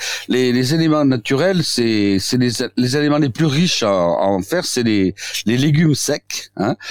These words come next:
le soja également, les lentilles, voilà, le, le, le petit salé aux lentilles, ça, j'ai un plat que j'adore.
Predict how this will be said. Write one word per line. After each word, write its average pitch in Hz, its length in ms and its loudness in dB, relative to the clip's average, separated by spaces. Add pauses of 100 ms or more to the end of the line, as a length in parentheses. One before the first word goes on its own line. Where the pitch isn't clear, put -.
(200)
le 110 160 2
soja 143 600 0
également, 123 560 2
les 131 160 2
lentilles, 165 520 2
voilà, 107 360 2
le, 107 280 2
le, 82 280 2
le 92 160 0
petit - 200 -8
salé 101 260 0
aux 98 80 4
lentilles, 98 540 0
ça, 98 180 -2
j'ai 87 160 -2
un 80 160 0
plat 95 220 -4
que 85 80 -10
j'adore. 87 400 0